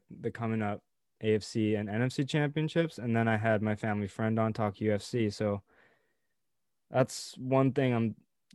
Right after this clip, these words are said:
kinda learning and going through the ropes with, is trying to schedule and make sure I'm not focused on one thing too much when I wanna talk about others. But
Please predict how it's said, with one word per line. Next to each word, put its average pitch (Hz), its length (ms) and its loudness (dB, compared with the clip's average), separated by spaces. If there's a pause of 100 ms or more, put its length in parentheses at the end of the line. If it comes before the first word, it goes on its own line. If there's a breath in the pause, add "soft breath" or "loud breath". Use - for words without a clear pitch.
(380)
kinda 151 280 4
learning 143 580 4 (180)
and 120 160 0
going 123 240 0
through 123 160 0
the 113 120 4
ropes 113 360 2
with, 151 280 4
is 107 200 -2
trying 110 240 0
to 107 60 2
schedule 110 680 2
and 98 240 -2 (540)
make 113 180 0
sure 107 300 0 (840)
I'm 127 120 -2
not 117 280 -2
focused 127 480 2 (380)
on 113 280 -2 (200)
one 117 260 2
thing 135 240 0
too 147 160 -4
much 139 300 0
when 110 80 2
I 107 80 4
wanna 104 360 0 (520)
talk 113 260 -2
about 101 160 2
others. 143 380 2 (120)
But 101 260 -2